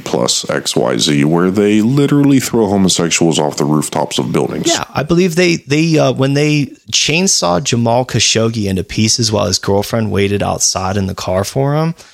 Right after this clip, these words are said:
Speaker 2: um, I think that they had a rainbow flag in the room that they were saluting. <laughs> So, but la-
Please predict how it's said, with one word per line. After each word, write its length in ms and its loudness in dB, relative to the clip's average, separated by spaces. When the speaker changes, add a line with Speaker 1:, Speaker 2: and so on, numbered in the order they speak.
Speaker 2:
um, 240 0
I 120 -6
think 260 -4
that 120 -18
they 120 2
had 180 0
a 60 0
rainbow 380 2
flag 340 -2
in 60 -4
the 80 -6
room 300 -2
that 120 -2
they 100 0
were 100 -2
saluting. 460 0
<laughs> 800 -2
So, 640 -8
but 160 0
la- 180 -2